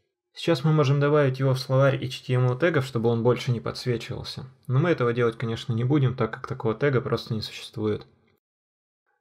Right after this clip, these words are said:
Исправим его на тег P и напишем что-нибудь для демонстрации следующей функции. Наверняка вы уже обратили внимание на значки браузера в правом верхнем углу. С помощью них мы можем открывать текущие файлы в браузере без лишних действий,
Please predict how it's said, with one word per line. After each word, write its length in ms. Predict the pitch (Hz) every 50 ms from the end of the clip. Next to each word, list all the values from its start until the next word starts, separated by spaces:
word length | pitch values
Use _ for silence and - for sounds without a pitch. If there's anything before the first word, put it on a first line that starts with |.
| _ -
Исправим 440 | 135 131 - 160 170 170 160 135
его 220 | 123 120 120 120 123
на 140 | 120 117 110
тег 240 | - 110 - -
P 260 | - 143 156 190 - -
и 80 | - 131
напишем 400 | 123 117 110 151 160 156 147 127
что-нибудь 420 | - - 135 135 135 135 123 117
для 120 | 110 107 104
демонстрации 640 | 104 110 110 107 - - - 127 131 131 131 - 123
следующей 460 | - - 127 123 120 117 - - 127
функции. 540 | - - 127 123 113 - - - 101 - - _ _ _ _ _ _ _ _ _ _ _ _ _ _ _ _ _ _ _ _ _ _
Наверняка 500 | 127 120 127 131 131 135 131 - 170 170
вы 80 | 156 143
уже 140 | 127 127
обратили 400 | 131 123 127 127 127 139 131 127
внимание 420 | 123 127 131 139 156 170 165 143 123
на 80 | 117
значки 320 | 107 110 117 110 - - 139
браузера 480 | 131 131 143 147 143 131 113 117 117
в 60 | 110 -
правом 320 | - 117 117 117 113 113
верхнем 360 | 113 113 - - - 117 113 113
углу. 280 | 110 113 113 110 - - _ _ _ _
С 80 | -
помощью 380 | _ 139 143 143 127 131 139 139
них 180 | 160 175 - -
мы 60 | 123
можем 260 | 123 123 113 117 117
открывать 380 | 110 - - 117 117 113 110 -
текущие 460 | - 131 - 139 123 - - - 110
файлы 340 | - - 156 160 160 139 113
в 40 | 107
браузере 480 | 120 123 123 120 110 101 104 - 104
без 140 | - 104 104
лишних 360 | 117 135 139 - - 123 107
действий, 440 | - 107 107 - - - - -